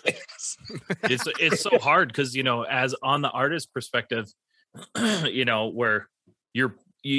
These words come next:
Speaker 2: you don't make money, you pay. Like, that's what being in a band is, is you don't, until you get, like, you know, a record label and stuff to back you.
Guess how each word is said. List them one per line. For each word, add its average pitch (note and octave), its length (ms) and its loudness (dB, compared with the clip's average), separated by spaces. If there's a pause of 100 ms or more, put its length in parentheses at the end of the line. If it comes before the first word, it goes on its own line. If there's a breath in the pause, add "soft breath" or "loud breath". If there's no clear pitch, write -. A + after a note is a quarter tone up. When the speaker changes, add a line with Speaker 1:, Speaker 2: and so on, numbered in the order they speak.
Speaker 2:
you C3+ 140 0
don't G2 340 0
make G2+ 460 -2
money, E2+ 320 -10
you F#2+ 120 -6
pay. - 460 -2 (420)
Like, G2+ 260 -6
that's D#3+ 260 2
what C#3 220 2
being B2+ 240 4
in G2+ 80 0
a F#2+ 40 -2
band A#2+ 340 0
is, F2 180 -4
is F#2 140 -10
you A#2+ 80 -2
don't, C3+ 220 0 (480 loud breath)
until E3 340 2
you D3+ 160 0
get, A#2+ 340 2
like, G2+ 320 -6 (720)
you A#2+ 100 0
know, A2 180 0
a G2 80 0
record G#2+ 380 -2
label G#2 360 0
and F#2+ 140 -6
stuff - 300 -4
to F#2 80 -10
back G2+ 400 -2
you. F2+ 240 -4